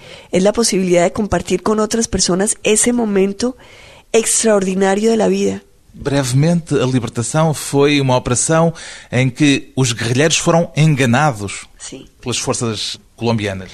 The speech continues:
Speaker 1: Sí, llegaron unos hombres en un helicóptero, haciéndose pasar por amigos de la guerrilla, y nos meten en ese helicóptero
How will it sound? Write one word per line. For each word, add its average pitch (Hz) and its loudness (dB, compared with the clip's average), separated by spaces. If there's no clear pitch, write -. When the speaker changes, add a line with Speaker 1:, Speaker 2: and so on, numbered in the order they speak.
Speaker 1:
Sí, - -2
llegaron 196 2
unos 240 2
hombres 240 0
en 202 0
un 185 0
helicóptero, - -4
haciéndose 208 2
pasar 180 0
por 226 0
amigos 202 2
de 220 2
la 185 2
guerrilla, 156 -4
y 226 0
nos 208 2
meten 220 2
en 254 2
ese 202 2
helicóptero 226 -2